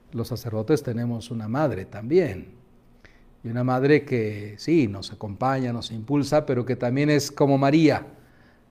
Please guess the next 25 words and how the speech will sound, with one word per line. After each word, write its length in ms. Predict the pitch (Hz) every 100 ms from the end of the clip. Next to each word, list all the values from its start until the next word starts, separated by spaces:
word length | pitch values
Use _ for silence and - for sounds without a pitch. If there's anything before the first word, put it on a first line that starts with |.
| _
"Te 100 | -
hiciste 340 | 160 120 110 135
sacerdote 640 | 131 113 110 110 123 151
para 240 | 151 123
servir, 380 | 107 113 120 156
hijo. 360 | 147 - 104 - - _ _ _ -
Anda, 400 | 131 151 147 120
que 80 | 113
ahora 300 | 117 131 143
necesitan 480 | 135 151 139 131
esto, 260 | 151 143 123
anda, 280 | 135 156 143
que 100 | 131
ve 120 | 143
allá, 240 | 143 147
ahora 320 | 147 147 156 -
que, 240 | 151 156 - - - _ -
mamá", 440 | 104 120 151 160
que, 260 | 127 113 113 - _ _ _ _ _ _ _
que 140 | - 117
María 360 | 110 113 123 120
le 120 | 110
dice 300 | 110 110 117
a 40 |
Jesús, 600 | 104 104 131 135 - -